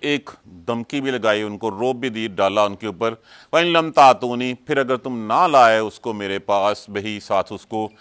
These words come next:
"फ़ला कैला लकुम इंदी", बस नहीं है गल्ला माफ़ तुम्हारे लिए मेरे पास, "वला तक़रबूनी", और ना तुम मेरे करीब आना। मतलब यह है कि अगर भाई को ना लेके आए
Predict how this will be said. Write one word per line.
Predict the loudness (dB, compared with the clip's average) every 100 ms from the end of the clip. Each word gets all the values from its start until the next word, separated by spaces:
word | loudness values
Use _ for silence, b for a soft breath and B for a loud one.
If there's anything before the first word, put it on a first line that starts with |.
| b 0
"फ़ला | 6 6
कैला | 6 2 2 2
लकुम | 0 -2 -6 -6 -8
इंदी", | -6 -4 -4 -6 -8 -2
बस | 0 0 -6 -16 -20 b b -16
नहीं | -8 -4 -2 0 2
है | 4 4
गल्ला | 2 6 8 6
माफ़ | 4 4 6 4 -2 _
तुम्हारे | 0 0 2
लिए | 0 -2 -2
मेरे | -2 -4
पास, | -4 -2 0 -2 -6 b b 2
"वला | 4 4
तक़रबूनी", | 2 -2 -6 -6 -8 -12 -10
और | -8 -4
ना | -2 -2
तुम | -4
मेरे | -12 -10
करीब | -12 -14 -14 -14
आना। | -16 -20 _ b b b -10
मतलब | -4 -2 -2
यह | 0
है | 0
कि | 0
अगर | 0 0
भाई | 0 2 2
को | 0 -2
ना | 2 4
लेके | 4 -2 2
आए | 4 4